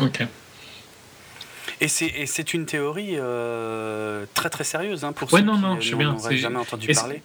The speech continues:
Speaker 1: mais il y a aussi bêtement le fait que je crois que si tu vas assez vite, non, tu peux, euh, arrêter le temps.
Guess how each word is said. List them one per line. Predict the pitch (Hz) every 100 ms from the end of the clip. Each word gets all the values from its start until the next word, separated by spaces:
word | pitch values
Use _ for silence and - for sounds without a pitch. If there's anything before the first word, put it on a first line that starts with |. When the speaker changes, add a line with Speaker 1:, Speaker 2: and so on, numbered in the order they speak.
| -
Speaker 1:
mais | 147 147 -
il | 165
y |
a | 147
aussi | 143 151
bêtement | 143 143 160
le | 151 135
fait | - 147
que | - 135
je | -
crois | 151
que |
si | 143 147
tu | 143 139
vas | 127 139
assez | 127 - 139
vite, | 151 110 131
non, | 131
tu | 143
peux, | - 127
euh, | 120 113 110 110
arrêter | - 113 117 -
le | 113
temps. | - 117